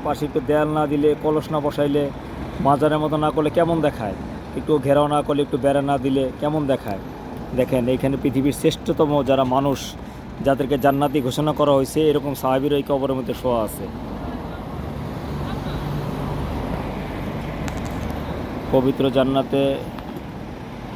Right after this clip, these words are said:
মোয়াল্লা কবরস্থান থেকে মক্কা শরীফ, মোহাম্মদ সেলিম মোল্লা, মিরপুর এক, ঢাকা বারোশো ষোলো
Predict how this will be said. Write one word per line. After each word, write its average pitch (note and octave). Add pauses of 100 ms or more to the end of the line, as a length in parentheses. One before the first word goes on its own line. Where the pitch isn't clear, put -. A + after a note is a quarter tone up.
(440)
মোয়াল্লা C3
কবরস্থান C3
থেকে C#3+ (440)
মক্কা -
শরীফ, C3 (2000)
মোহাম্মদ B2+
সেলিম C3+
মোল্লা, C3
মিরপুর C3
এক, C3
ঢাকা A#2+
বারোশো A#2+
ষোলো B2+